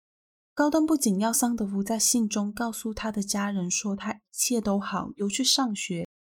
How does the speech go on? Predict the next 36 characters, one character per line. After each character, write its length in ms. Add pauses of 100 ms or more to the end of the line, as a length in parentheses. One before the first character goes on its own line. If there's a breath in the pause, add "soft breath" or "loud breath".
也 120
从 300
鸡 180
舍 260
这 160
边 160
学 280
到 180
了 100
很 240
多 160
之 260
外， 380 (480)
他 180
还 400
会 260
强 380
迫 240
桑 380
德 160
福 400
多 240
多 280
在 240
信 280
中 220
向 300
家 260
人 220
表 200
示 200
高 220
登 220
对 220
他 300
有 240